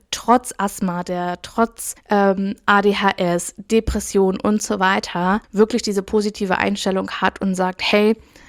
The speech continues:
ich arbeite für meine Ziele und ich werde das auch einfach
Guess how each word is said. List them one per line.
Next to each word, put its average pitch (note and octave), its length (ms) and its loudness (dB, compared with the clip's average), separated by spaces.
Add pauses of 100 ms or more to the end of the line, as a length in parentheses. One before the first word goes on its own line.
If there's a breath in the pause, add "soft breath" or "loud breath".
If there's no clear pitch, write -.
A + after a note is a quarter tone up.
(120 soft breath)
ich G#3+ 340 0
arbeite G3+ 340 -2
für G3 160 -4
meine F#3 280 -4
Ziele A3+ 280 0
und F3+ 240 -6
ich A3 240 -6
werde G3 240 -2
das G3+ 380 -8 (100)
auch F#3 140 -10
einfach F#3 540 -6